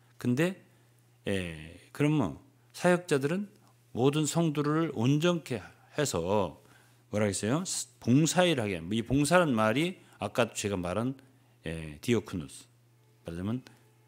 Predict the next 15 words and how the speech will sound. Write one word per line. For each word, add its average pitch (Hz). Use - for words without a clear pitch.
예, 78
미니스트리라는 101
말이에요. 69
사역의 165
일을 107
하게 98
한다. 78
그러니까 110
사역은 117
이 131
네 104
가지, 127
다섯 113
가지 104
은사예요. 82